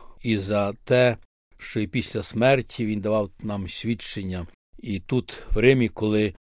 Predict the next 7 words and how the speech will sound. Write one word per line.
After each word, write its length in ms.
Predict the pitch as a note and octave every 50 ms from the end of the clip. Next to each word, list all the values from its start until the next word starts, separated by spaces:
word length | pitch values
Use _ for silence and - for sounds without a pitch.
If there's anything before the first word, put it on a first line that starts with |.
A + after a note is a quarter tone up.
| _ _ - -
в 40 |
Україні 720 | G#2+ G2 - A#2 A2 A2+ A#2 A2+ A2 G#2+ G2+ G2 F#2+ F2 - - _ _ _ _ _ _ - -
наш 560 | A2 A2 A2 G#2+ F#2+ - - - - - - - - - _ -
народ 300 | - G#2 G#2 G#2 G#2+ G#2
був 160 | F2+ F#2 G2 F#2+
у 40 |
неволі, 540 | F#2 F#2 F#2+ G2+ A#2 C#3 D3+ C#3+ C3 C3 A#2+